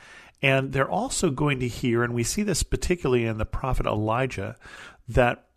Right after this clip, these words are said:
this is one voice calling out, and there are all sorts of other voices calling out with a different message.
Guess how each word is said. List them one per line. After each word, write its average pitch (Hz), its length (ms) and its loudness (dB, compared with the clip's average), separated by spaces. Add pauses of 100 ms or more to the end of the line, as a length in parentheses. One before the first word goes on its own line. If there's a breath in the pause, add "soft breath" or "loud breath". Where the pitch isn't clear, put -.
this 160 320 4
is 139 140 6
one 135 380 4
voice 135 340 0
calling 120 460 -2
out, 113 260 -2
and 123 160 -6
there 127 140 2
are 123 180 -4
all 220 300 2
sorts 156 420 -2
of 143 100 -6
other 127 220 0
voices 110 540 -4
calling 113 480 -2
out 104 200 -6
with 117 160 -4
a 110 60 -2
different 113 720 0
message. 113 680 -6